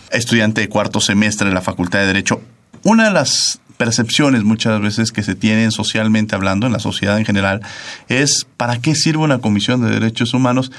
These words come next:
E incluso muchos llegan a decir ¿qué tanto me beneficia a mí cuando, eh, hay una in-, hay una idea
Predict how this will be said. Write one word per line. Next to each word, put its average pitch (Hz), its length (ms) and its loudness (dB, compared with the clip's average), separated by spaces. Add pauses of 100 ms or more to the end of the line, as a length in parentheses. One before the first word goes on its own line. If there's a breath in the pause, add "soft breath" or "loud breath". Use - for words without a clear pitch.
(240 loud breath)
E 127 100 0
incluso 147 640 2 (180)
muchos 147 340 2
llegan 143 260 4
a 131 100 4
decir 131 460 2 (380 loud breath)
¿qué 160 140 0
tanto 151 340 0
me 135 120 2
beneficia 113 520 2
a 127 40 2
mí 123 160 2
cuando, 113 520 0 (160)
eh, 98 180 0
hay 123 240 2
una 135 160 4
in-, 123 240 0
hay 117 140 0
una 135 160 2
idea 113 460 2